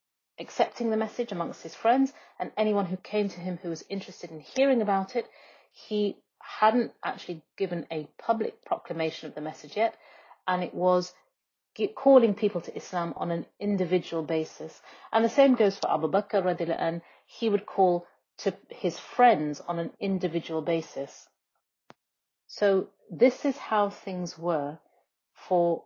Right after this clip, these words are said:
the first three years. It was a private da'wah, and they didn't actually, no one went open publicly to talk about Islam. It was kept as a private message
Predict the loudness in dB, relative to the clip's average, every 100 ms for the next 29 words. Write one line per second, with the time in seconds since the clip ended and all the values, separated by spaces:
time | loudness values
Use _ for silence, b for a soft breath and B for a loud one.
0 | _ -8 -8 2 2 2 -6 -6 -4 -2
1 | 0 0 -2 -8 _ -10 -2 0 0 -4
2 | -10 -10 -12 -6 2 2 2 -4 -4 -4
3 | -2 -4 -4 -8 _ b b b b -6
4 | -4 -2 -4 -10 -14 -4 -2 -2 -4 -4
5 | -4 -10 -10 -10 -6 0 2 4 4 2
6 | 0 0 -8 _ -2 -2 -2 -6 -6 -10
7 | _ -2 -2 -4 -6 -8 -8 -10 -18 -2
8 | 0 0 -2 0 0 -2 -12 _ _ _
9 | -20 -10 -2 0 0 -4 -10 b b b
10 | b _ _ -8 -8 -6 0 2 2 0
11 | -10 _ _ -4 -2 -2 -8 -20 _ _
12 | -8 -4 -4 -4 -10 -18 -16 0 2 2
13 | 0 -6 -6 -6 -8 -8